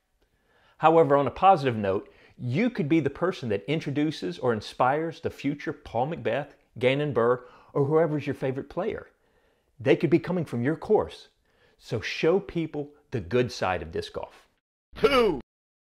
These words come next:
Speaker 1: Understand the basics of the rules. Go to P D G A dot com and understand the basics of the game so that you cannot be a hindrance,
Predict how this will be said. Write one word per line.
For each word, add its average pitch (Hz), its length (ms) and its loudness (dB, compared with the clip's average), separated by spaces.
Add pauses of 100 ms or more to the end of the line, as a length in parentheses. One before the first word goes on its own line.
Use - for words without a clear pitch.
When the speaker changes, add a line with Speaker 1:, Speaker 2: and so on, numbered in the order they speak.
(3250)
Speaker 1:
Understand 139 600 0
the 113 60 -2
basics 117 400 -2
of 123 60 -4
the 120 100 -2
rules. 90 460 -6 (720)
Go 208 180 6
to 165 120 4
P 165 220 -4
D 143 140 -2
G 123 160 -2
A 117 180 2
dot 95 280 2
com 87 380 -8 (360)
and 123 220 -6
understand 135 680 -2
the 143 80 -2
basics - 440 -2
of 123 80 -2
the 110 80 -2
game 92 400 -6
so - 220 -2
that 110 240 -4
you 175 280 -6
cannot 156 460 -4
be 175 140 2
a 143 40 0
hindrance, 160 640 -6